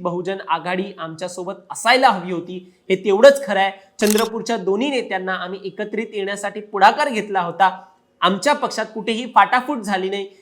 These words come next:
यात उभाटाने भाजपला पाठिंबा दिला. सुधीर मुनगंटीवार यांनी मग जसा ब-, बंगला बांधलाय तशाच पद्धतीने आज त्यांनी महापौर बसवलाय, असा आरोप हर्षवर्धन सपकाळ यांनी केलाय.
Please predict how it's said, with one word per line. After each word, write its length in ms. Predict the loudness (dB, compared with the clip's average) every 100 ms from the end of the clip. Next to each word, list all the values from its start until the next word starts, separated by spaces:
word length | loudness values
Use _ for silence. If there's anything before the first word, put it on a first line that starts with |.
| _
यात 160 | 6 6 6
उभाटाने 500 | 2 4 4 2 2
भाजपला 580 | -2 -2 -6 -6 4 6 6 0 0
पाठिंबा 400 | 2 2 0 0
दिला. 260 | 0 -2 -4
सुधीर 320 | -4 -6 -6
मुनगंटीवार 640 | -6 -6 -6 -6 -4 -2 0
यांनी 260 | -2 -2
मग 260 | -2 -2 -4 -20 _ -4
जसा 220 | 4 4
ब-, 280 | 4 0 -4
बंगला 420 | -2 2 6 6
बांधलाय 280 | 6 4 -2
तशाच 380 | -6 -6 -6 -6
पद्धतीने 460 | -8 -6 -6 -6 -4
आज 220 | -2 -2
त्यांनी 360 | -2 -4 -4 -6 -12 _
महापौर 460 | 2 6 8 8 6
बसवलाय, 460 | 4 -2 -4 -2 -2
असा 240 | -2 -2
आरोप 400 | 0 0 0 -2 -8 _
हर्षवर्धन 580 | -4 -4 -2 -4 -4 -6
सपकाळ 400 | -6 -10 0 0
यांनी 180 | 0 -4
केलाय. 240 | -10 -16